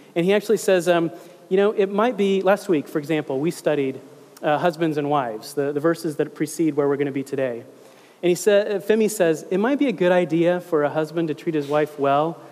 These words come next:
so that she doesn't poison his food." Right?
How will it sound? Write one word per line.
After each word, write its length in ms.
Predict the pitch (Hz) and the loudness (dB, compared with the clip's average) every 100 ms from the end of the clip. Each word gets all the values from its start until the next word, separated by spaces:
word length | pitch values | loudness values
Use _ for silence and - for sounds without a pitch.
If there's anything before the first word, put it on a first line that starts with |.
| - - | -20 -20
so 160 | - 160 | -6 -4
that 100 | 170 | -2
she 160 | - | 0
doesn't 300 | 170 160 151 | 2 2 -2
poison 360 | - 156 147 139 | -2 0 0 -2
his 160 | 135 - | -6 -8
food." 360 | - 127 110 - - - - - - - - - - - - - | -6 -6 -8 -18 -20 -20 -20 -20 -20 -20 -20 -18 -18 -18 -18 -2
Right? 240 | 196 233 | 2 2